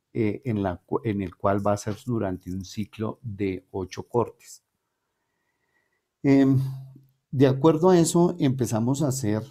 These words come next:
números, cuenticas, donde el establecimiento de la pradera nos costó un promedio de tres punto ocho, eh, millones,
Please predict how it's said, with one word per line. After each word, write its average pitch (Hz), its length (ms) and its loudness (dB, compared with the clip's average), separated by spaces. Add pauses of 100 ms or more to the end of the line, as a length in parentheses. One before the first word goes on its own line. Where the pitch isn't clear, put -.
(500)
números, 135 720 2
cuenticas, 107 800 -4 (420)
donde 104 920 0
el 110 200 0
establecimiento 104 1040 -4
de 131 60 0
la 139 200 -2
pradera 98 600 -2 (540)
nos 104 320 -4
costó 107 560 0
un 113 240 2
promedio 120 500 0
de 92 380 -2 (100)
tres 107 320 0
punto 113 540 -2
ocho, 107 640 -4 (400)
eh, 92 600 -4 (680)
millones, 143 760 -2